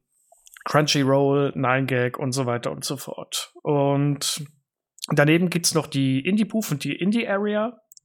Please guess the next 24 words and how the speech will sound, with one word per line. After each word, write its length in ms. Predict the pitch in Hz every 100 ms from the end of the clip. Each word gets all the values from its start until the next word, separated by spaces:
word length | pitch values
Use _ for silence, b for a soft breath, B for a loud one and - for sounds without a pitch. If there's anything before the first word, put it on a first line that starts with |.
| _ _ -
die 160 | 131
ja 140 | 131 127
auch 200 | 139 -
für 200 | - 135
jeden 400 | 131 139 135 123
zugänglich 400 | 175 185 175 -
sein 240 | 160 160
wird, 180 | 156 139
wo 60 |
halt 160 | 120 123
die 60 | -
kleine 360 | - 135 127
Indie-Entwickler, 1160 | 156 165 143 139 147 139 139 135 135 131 131 127
äh, 40 | 123
ziemlich 320 | - 135 -
viel, 240 | - 135 123 143
also 220 | 135 135
ihre 160 | 127
Spiele 240 | 120 170 170
vorstellen, 560 | 160 139 - 135 135
Projekte 320 | 127 127 123 127
vorstellen 360 | 139 - 127
und 60 | 123
dergleichen. 540 | 123 131 127 - 135